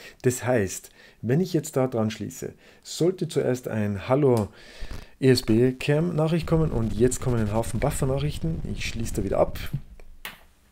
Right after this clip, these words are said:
Und mit diesen Buffer-Nachrichten können wir jetzt natürlich nicht viel ausmachen,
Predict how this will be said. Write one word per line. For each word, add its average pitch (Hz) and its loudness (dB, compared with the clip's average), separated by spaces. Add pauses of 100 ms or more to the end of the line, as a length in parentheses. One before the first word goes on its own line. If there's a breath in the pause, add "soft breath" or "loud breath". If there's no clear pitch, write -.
(180)
Und 120 0
mit 127 0
diesen 160 0
Buffer-Nachrichten 139 -2
können 123 0
wir 120 2
jetzt 113 -2
natürlich 117 -2
nicht 101 -6
viel 98 -4
ausmachen, 160 -2